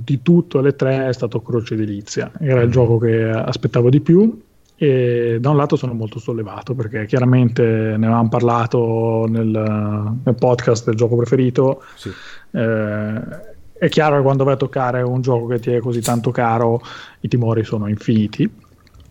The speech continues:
Speaker 1: e, e questo senso è stato un bel sollievo, perché il lavoro che è stato fatto sembra essere certosino, fatto bene, con rispetto, eh, del lavoro originale, almeno per quanto si è visto.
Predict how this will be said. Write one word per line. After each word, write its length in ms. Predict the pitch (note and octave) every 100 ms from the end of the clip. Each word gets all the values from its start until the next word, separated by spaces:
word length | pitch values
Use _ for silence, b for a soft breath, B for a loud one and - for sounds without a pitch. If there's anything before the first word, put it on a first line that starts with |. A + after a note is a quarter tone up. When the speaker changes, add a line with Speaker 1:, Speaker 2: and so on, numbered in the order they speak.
| - -
Speaker 1:
e, 1160 | F#3 D#3 C3+ C3 B2+ A#2+ A#2+ A#2+ A#2+ C#3 - -
e 200 | - F3
questo 300 | - D#3 F3+
senso 400 | F3 D3+ C#3+ D3+
è 40 |
stato 300 | C3 A#2+ A#2
un 320 | C3 C#3+ F3+ C#3
bel 120 | B2+
sollievo, 640 | - A#2+ A#2 B2 G#2+ A2
perché 260 | G#2+ A2+ B2
il 80 | A#2+
lavoro 340 | A#2+ B2 B2+
che 140 | B2 B2
è 20 |
stato 180 | A#2+ B2
fatto 320 | C3+ B2 A#2
sembra 520 | A#2+ A2+ A2+ A2 A2
essere 500 | A#2 B2 A#2 A2+ A2
certosino, 720 | - A2+ B2+ A2+ C#3+ D#3 D#3
fatto 280 | C3 A2 -
bene, 480 | A#2 C3 C3+ C#3 C3
con 180 | B2 A2+
rispetto, 640 | A#2 - A#2 A#2+ - A2+ A2+ B B B B -
eh, 280 | A#2+ A2+
del 140 | G#2+ A2+
lavoro 300 | A2+ A2+ A2+
originale, 480 | A2 G#2+ A#2 B2 C3
almeno 200 | A#2+ A2+
per 140 | A2+
quanto 300 | - A2+ A2+
si 80 | A2
è 40 |
visto. 540 | G#2+ A#2+ - C#3+ C#3